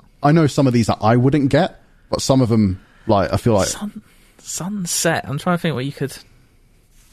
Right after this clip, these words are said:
Speaker 2: translate sun. Like, it's gotta be sun something.
Speaker 1: <laughs>
Speaker 2: Is that sun with a U, by the way? It's not, like, sun with an O set.
Speaker 1: No, no, no. It is as you would,
Speaker 2: <laughs> Okay.
Speaker 1: as you would spell sunset.
Speaker 2: Sun-,
Speaker 1: What are you
Speaker 2: sunset.
Speaker 1: thinking, Matt?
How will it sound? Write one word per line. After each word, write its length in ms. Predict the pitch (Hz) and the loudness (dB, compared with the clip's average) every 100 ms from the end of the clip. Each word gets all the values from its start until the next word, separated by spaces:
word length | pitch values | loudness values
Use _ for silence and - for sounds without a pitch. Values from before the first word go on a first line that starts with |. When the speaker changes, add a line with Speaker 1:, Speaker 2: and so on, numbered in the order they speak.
| - - _ _ _ _ | -20 -20 _ _ _ _
Speaker 2:
translate 680 | - 151 143 151 160 151 - | -18 -14 -12 -8 -6 -8 -8
sun. 360 | - - 165 185 - 180 | -12 -8 -8 -8 -12 -4
Like, 140 | 139 | -4
it's 100 | - | -4
gotta 120 | 220 | -6
be 80 | 208 | -4
sun 400 | - - 139 123 | -2 0 0 -2
something. 480 | - 131 139 - - 117 101 - | -4 -6 -8 -12 -6 -2 -2 -4
Speaker 1:
<laughs> 240 | - - | -10 -6
Speaker 2:
Is 120 | 135 139 | 0 0
that 140 | - | 0
sun 340 | - 175 160 151 | 2 2 2 2
with 220 | 147 143 | 0 0
a 60 | |
U, 360 | 135 131 135 117 | 0 0 -2 -2
by 180 | 95 87 | -6 -6
the 100 | 87 | -8
way? 100 | 85 | -8
It's 140 | - | -8
not, 140 | - 104 | -10 -8
like, 200 | 113 - | -10 -8
sun 580 | - - 120 113 127 - | -6 -2 -2 -2 -8 -12
with 180 | 123 107 | -12 -10
an 80 | 104 | -8
O 240 | 107 104 | -6 -6
set. 300 | 104 - - | -8 -8 0
Speaker 1:
No, 220 | 107 113 113 | 2 2 2
no, 140 | 104 | 2
no. 140 | 87 | 0
It 100 | 73 | 0
is 240 | 92 90 - - - - | 0 -2 -10 -14 -12 -2
as 220 | 104 95 | -2 2
you 100 | 113 | 2
would, 140 | 110 - - | 0 -4 -14
Speaker 2:
<laughs> 100 | - | -4
Okay. 40 | |
Speaker 1:
as 220 | 131 139 143 | 0 2 2
you 60 | |
would 100 | 139 | 0
spell 260 | - 131 123 | 0 0 0
sunset. 560 | - 95 85 - 80 - _ _ _ _ - - | 0 -2 -2 -2 -4 -4 _ _ _ _ -20 -20
Speaker 2:
Sun-, 180 | - - | -20 -2
Speaker 1:
What 120 | 117 | 0
are 80 | 110 | 2
you 100 | 107 | 0
Speaker 2:
sunset. 60 | 98 | 0
Speaker 1:
thinking, 380 | 92 90 90 95 | 0 0 2 2
Matt? 220 | 101 | 0